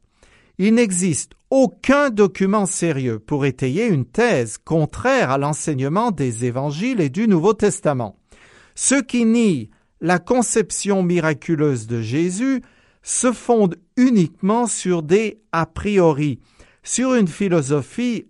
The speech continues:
rationaliste dont le point de départ consiste à rejeter Dieu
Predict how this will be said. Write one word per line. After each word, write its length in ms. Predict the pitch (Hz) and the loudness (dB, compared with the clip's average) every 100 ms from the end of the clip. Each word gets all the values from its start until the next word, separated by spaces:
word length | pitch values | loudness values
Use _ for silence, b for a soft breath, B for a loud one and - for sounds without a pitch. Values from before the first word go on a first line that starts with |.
| - | -12
rationaliste 1120 | 135 156 160 - 143 127 160 262 226 - - | -4 0 0 0 0 0 0 0 0 -2 -4
dont 300 | 135 120 175 | -4 0 2
le 120 | 160 | 2
point 360 | 151 - 233 254 | -2 -2 0 0
de 120 | 170 | 0
départ 720 | 143 143 - 240 220 123 - - | 0 -4 0 0 2 0 -6 -2
consiste 680 | 226 226 - 240 214 - 170 | 0 2 0 -4 -4 -2 -2
à 100 | 143 | 0
rejeter 580 | 147 127 127 - 120 | 0 0 -4 -4 -6
Dieu 440 | 107 117 208 269 | -6 -2 0 0